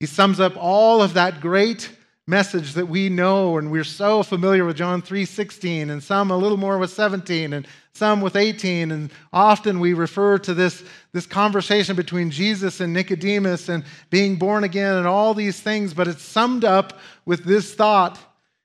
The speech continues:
in John three thirty-six, "He who believes in the Son has eternal life, but he who does not,"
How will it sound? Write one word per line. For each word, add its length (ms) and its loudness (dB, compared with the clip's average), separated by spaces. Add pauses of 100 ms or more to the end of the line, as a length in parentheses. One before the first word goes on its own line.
in 100 -4
John 260 4
three 200 -4
thirty-six, 580 -2
"He 180 2
who 220 0
believes 680 0
in 80 -2
the 100 -4
Son 380 2
has 480 2
eternal 440 -4
life, 500 2 (680)
but 120 -6
he 160 0
who 120 2
does 340 2
not," 380 2